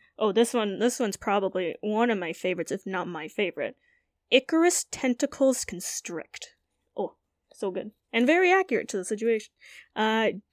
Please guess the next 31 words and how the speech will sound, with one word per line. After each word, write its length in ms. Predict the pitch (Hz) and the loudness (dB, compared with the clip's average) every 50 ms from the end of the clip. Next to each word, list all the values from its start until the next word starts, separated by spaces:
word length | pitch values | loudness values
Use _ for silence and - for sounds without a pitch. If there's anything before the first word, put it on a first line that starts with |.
| _ - | _ 4
dissonant 640 | 254 247 - - 294 285 294 285 - - 196 - | 4 4 4 4 6 6 6 6 4 -2 -14 -10
gibbering. 440 | - - 208 - 262 285 330 370 403 453 _ _ _ _ _ _ _ _ _ _ _ _ _ _ - | 0 0 2 4 4 4 4 2 -4 -8 _ _ _ _ _ _ _ _ _ _ _ _ _ _ -6
Um, 480 | 214 208 196 190 185 185 165 165 196 - _ _ _ _ _ _ _ _ _ _ _ _ _ _ _ - - _ _ _ _ _ _ | -4 -2 -2 -2 -2 -4 -4 -6 -10 -12 _ _ _ _ _ _ _ _ _ _ _ _ _ _ _ -20 -20 _ _ _ _ _ _
this, 260 | - 262 262 - - - - | 2 4 4 4 0 -6 -4
this 200 | 247 277 349 - | 0 0 2 2
one 320 | - 453 453 453 466 403 - | 2 0 2 2 0 0 2
I, 480 | - 269 277 285 294 311 311 302 - - _ _ _ - | 6 6 6 8 6 4 2 -2 -6 -8 _ _ _ -2
I 320 | - 240 254 277 269 247 240 - _ - | 2 4 4 4 2 0 -8 -14 _ -8
was 160 | 233 254 240 | -8 -6 -4
surprised 580 | - 269 - - 226 190 196 208 247 294 294 - | -4 -6 -4 -2 -2 0 2 4 2 2 0 0
was 160 | 214 202 190 | -4 -4 -2
in 180 | - 202 214 247 | -2 -4 -2 -2
there. 100 | 330 440 480 453 - _ _ _ _ _ _ - | -2 -2 -4 -6 -8 _ _ _ _ _ _ 2
It 160 | 254 262 - | 2 2 4
was, 280 | 240 247 247 247 226 226 | 4 4 4 4 4 2
um, 460 | 233 226 226 220 214 208 208 214 208 _ _ _ _ _ _ _ _ _ _ _ _ - - | 0 0 0 0 -2 -2 -2 -4 -6 _ _ _ _ _ _ _ _ _ _ _ _ -20 -16
so 520 | 254 - - 233 220 214 214 208 196 - - _ _ _ _ - | -10 -2 0 2 4 4 4 2 0 -2 -6 _ _ _ _ -4
without 340 | 214 233 233 226 233 226 220 | 2 4 8 8 8 6 6
getting 280 | - 226 220 214 202 208 | 4 2 2 2 -2 -6
too 200 | - - 269 240 | -6 -2 0 0
into 200 | 226 233 - 262 | 0 0 2 2
it, 100 | 254 247 | 0 0
'cause 100 | - - | 0 -4
I'm 80 | 202 202 | -6 -6
gonna 160 | 202 190 185 | -4 -6 -4
do 120 | 185 190 | -2 -2
that 180 | 190 185 180 180 | -2 -2 -4 -6
in 80 | 180 160 | -6 -6
a 120 | 175 160 | -8 -8
tiny 260 | - - - 185 165 | -8 -10 -10 -10 -6
bit, 220 | 165 185 - - | -6 -6 -6 -6